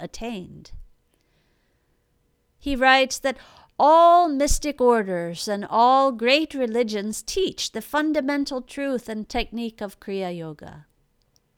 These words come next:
All avatars, the incarnations of the Supreme Spirit, the saviors, the messengers of light,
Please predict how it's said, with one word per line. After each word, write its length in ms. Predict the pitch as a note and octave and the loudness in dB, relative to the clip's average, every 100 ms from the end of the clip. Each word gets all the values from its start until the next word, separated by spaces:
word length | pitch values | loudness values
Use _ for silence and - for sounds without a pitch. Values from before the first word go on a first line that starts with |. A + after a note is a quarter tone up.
| _ _ _ _ _ _ _ _ _ _ _ _ - | _ _ _ _ _ _ _ _ _ _ _ _ 2
All 300 | A#3 B3+ B3+ - | 6 6 6 6
avatars, 840 | A#3 C4 C#4 A3 F3+ D#3 D3+ - | 6 4 -4 -4 -6 -8 -14 -12
the 180 | G#3 C4+ | -8 -4
incarnations 960 | D4+ D4 C#4+ C4 C4 C4+ - C#4 B3+ | -4 -4 -8 -4 -4 -4 -6 -8 -8
of 220 | A#3 A#3 | -10 -10
the 240 | - B3+ B3 | -8 -8 -8
Supreme 720 | - - D4+ D4 F4 E4 G#3+ F3 | -16 -12 -12 -12 -10 -8 -8 -10
Spirit, 640 | - G3+ F#3 D3 - _ _ _ _ _ _ | -12 -8 -6 -6 -14 _ _ _ _ _ _
the 80 | A#3 | -12
saviors, 840 | - B3+ B3 A3+ A#3 A3+ A#3+ A#3 | -2 0 0 -2 -6 -6 -8 -10
the 120 | - | -8
messengers 720 | A3+ A#3+ C4+ C#4+ C4+ C4+ C4 B3 | -4 -4 -2 -4 -4 -4 -4 -6
of 160 | G#3 | -6
light, 520 | G3+ G3+ B3 D4 _ | -2 -2 -2 -8 _